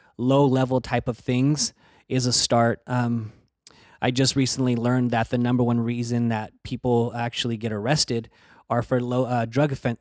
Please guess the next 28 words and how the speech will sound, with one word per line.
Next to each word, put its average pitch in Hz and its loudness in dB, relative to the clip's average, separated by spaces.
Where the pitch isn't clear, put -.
drug 143 2
possession. 120 0
And 127 -2
so 143 4
should 160 2
we 151 4
be 131 0
actually 127 2
arresting 113 -2
people 110 -8
for 110 -10
drug 110 -6
op-, - -14
uh, 107 -10
possession 107 -6
and 107 -6
drug 107 -8
addiction? 107 -8
Is 107 -12
that 113 -6
actually, 113 -4
does 113 -6
that 123 -2
make 120 -6
our 117 -6
community 117 0
safer? 123 -2
Um, 123 0